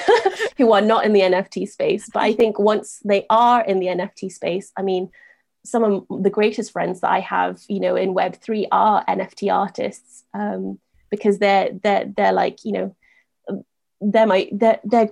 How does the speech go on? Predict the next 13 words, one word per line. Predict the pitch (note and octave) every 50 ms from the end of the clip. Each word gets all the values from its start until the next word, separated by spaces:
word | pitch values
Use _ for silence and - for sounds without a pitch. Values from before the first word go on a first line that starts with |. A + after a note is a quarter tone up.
| -
incredible | A#3 A#3 A3 - C4 B3 C#4+ - F3+ F#3+ G3
people | - A#3 A3 G#3+ - G3+ G3
who | - A3 G#3
want | G3+ G3 G3+ G#3+ A#3
to | D4 C#4
try | - - A3 F#3+ F#3+
different | F#3 F#3+ E3+ - F#3+ - -
things, | - F#3 F3+ F#3 F#3 F#3 F#3 - - -
want | A3 G#3 G#3+ A3 A#3+ A#3
to | - A#3
be, | G3+ A3 G3+ F#3+ F3+ -
you | G#3+ G#3
know, | F#3 F3 F3+ F#3 F#3